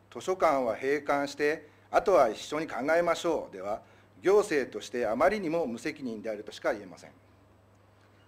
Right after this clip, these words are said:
市民が情報を集めたり、活字、活字に触れる場をどうしていくのか、また、唐木田地域の方々に新たにどのようなサービスを展開していくのか、もっと具体的な案を示さなければ、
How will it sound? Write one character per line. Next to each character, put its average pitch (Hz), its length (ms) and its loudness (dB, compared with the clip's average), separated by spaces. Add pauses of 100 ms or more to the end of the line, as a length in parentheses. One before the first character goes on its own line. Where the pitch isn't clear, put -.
(360)
市 - 200 -8
民 180 220 0
が 160 240 6
情 165 240 0
報 190 160 2
を 175 160 6
集 208 100 -6
め 185 100 -4
た 123 120 -4
り、 127 260 -8 (160)
活 131 320 -8
字、 170 160 -18 (240)
活 143 300 -4
字 165 100 -10
に 180 80 -4
触 165 160 -2
れ 170 100 2
る 170 120 0
場 170 140 6
を 156 60 4
ど 170 180 0
う 185 60 0
し - 40 -14
て 131 100 -6
い 123 60 -6
く 127 80 -8
の 107 100 -10
か、 92 240 -8 (720)
ま 131 140 -2
た、 175 240 8
唐 165 160 2 (100)
木 190 140 -2
田 202 140 4
地 220 180 -6
域 220 160 -10
の 156 140 -2
方 127 240 -2
々 135 280 0
に 135 320 -6 (380)
新 196 240 4
た 160 140 2
に 127 120 -2
ど 165 200 -2
の 247 80 4
よ 214 160 2
う - 20 2
な 131 140 0
サ 151 140 2
ー 175 100 6
ビ 147 100 -4
ス - 140 -14
を 95 80 -12
展 127 240 -8
開 175 180 2
し 170 60 -8
て 180 100 -2
い 170 60 -2
く 180 100 -8
の - 80 -6
か、 - 180 -10 (720)
も 190 160 2
っ - 60 -2 (100)
と 147 140 -2
具 135 160 -6
体 220 240 4
的 220 200 -8
な 214 200 0
案 185 160 0
を 127 40 -4
示 160 320 -6
さ 180 120 2
な 151 120 0
け 113 140 -6
れ 101 100 -8
ば、 131 280 2